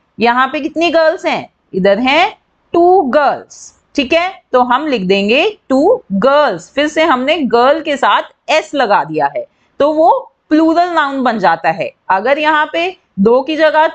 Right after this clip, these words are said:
तीन या चार लड़कियां भी होती, जब भी हम गर्ल्स ही लिखते। अब इधर देखिए कितनी काउज हैं इस पिक्चर में, फोर, तो हम लिखेंगे फोर काउज, फिर से हमने एस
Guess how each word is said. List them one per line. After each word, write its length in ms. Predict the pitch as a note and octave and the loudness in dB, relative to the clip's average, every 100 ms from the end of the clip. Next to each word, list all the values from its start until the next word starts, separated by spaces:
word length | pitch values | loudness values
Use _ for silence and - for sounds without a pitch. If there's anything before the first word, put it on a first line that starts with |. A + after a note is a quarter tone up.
| - | -4
तीन 360 | C#4+ C#4+ D4+ F4 | -2 0 0 2
या 120 | D#4 | 0
चार 500 | F4+ C4 G#3 G#3 C4 - B3+ | 0 -2 2 0 -2 -6 -2
लड़कियां 360 | C#4+ C4 D#4+ | -2 0 -2
भी 80 | D#4 | 0
होती, 460 | F4+ C#4+ D4+ F4+ G4 | 2 0 0 0 0
जब 280 | G3 A3+ G3 | 2 0 0
भी 140 | B3 | -2
हम 320 | B3 C#4 G#4 A#4 F#3+ | 0 0 -2 -8 -8
गर्ल्स 640 | G3 C4 C4+ D4 F4 - | -2 0 2 2 0 -4
ही 240 | C#4 E4 F#4+ | 0 2 2
लिखते। 460 | B3 - G3+ B2 - _ _ _ _ _ _ _ _ _ _ _ _ _ _ _ _ _ _ | -2 -4 -4 -4 -8 _ _ _ _ _ _ _ _ _ _ _ _ _ _ _ _ _ _
अब 160 | - A3 | -6 -4
इधर 180 | B3+ D4 | -4 -2
देखिए 340 | D4+ D4+ E4 | -2 -2 -2
कितनी 340 | E4 - E4 F4 | -2 -4 -2 0
काउज 380 | D4+ C4+ D4 | 2 2 0
हैं 60 | D4+ | -4
इस 120 | D#4 | -6
पिक्चर 320 | - C4 D#4 D#4 | -8 -6 -4 -2
में, 160 | F4+ B4+ - _ _ _ | -2 -4 -12 _ _ _
फोर, 380 | D#4+ C#4 D#3 - _ _ - | 2 2 0 -8 _ _ -2
तो 60 | |
हम 220 | G#3 G#3 A3 | 0 0 -2
लिखेंगे 480 | A3 A#3+ B3 E4 G#4+ - _ _ | -2 0 2 0 0 -6 _ _
फोर 340 | F#3+ F#3 A3 F#4 A#4+ _ _ | 0 4 4 2 -2 _ _
काउज, 720 | A3 G3+ A3 A#3+ G#3 C3 - _ _ _ _ | 0 2 2 2 -2 -8 -16 _ _ _ _
फिर 140 | C#4+ | -4
से 160 | D#4 D#4 | 0 -2
हमने 360 | D#4 C4 D#4+ A#4+ - _ - | -2 -2 -2 -2 -8 _ -2
एस 240 | D4+ F#4+ | -2 -2